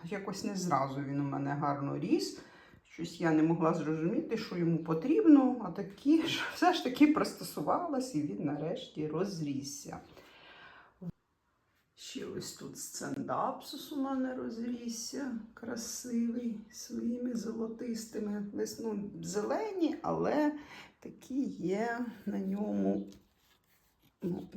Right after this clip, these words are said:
ось видно десь трошки. Золотисті прожилочки. Все ж, я думаю, що йому недостатньо освітлення, тому він більш зелений. Ну і перейду до ось цієї яскравої красуні.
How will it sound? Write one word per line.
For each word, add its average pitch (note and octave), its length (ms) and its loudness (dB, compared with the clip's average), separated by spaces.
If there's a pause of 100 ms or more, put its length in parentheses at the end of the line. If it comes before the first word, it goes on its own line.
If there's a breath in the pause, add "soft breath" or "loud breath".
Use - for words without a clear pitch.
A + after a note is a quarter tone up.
(140)
ось - 340 -6 (120 loud breath)
видно - 520 -8
десь - 380 -6
трошки. - 720 -4 (760 loud breath)
Золотисті D#3 640 -2
прожилочки. F3 800 2
Все F#3+ 220 2
ж, F#3+ 140 -4
я E3+ 60 4
думаю, E3 400 4
що D3+ 180 0
йому E3+ 600 8
недостатньо D#3 800 0
освітлення, F3 640 4
тому F3 420 4
він F#3 320 0
більш D3 540 -2
зелений. C3+ 920 0 (1160 loud breath)
Ну C4+ 340 0
і A3+ 80 0
перейду F#3+ 920 2
до F3 440 2
ось E3+ 360 -2
цієї G#3 800 0
яскравої E3 1200 -2
красуні. C#3+ 1040 -4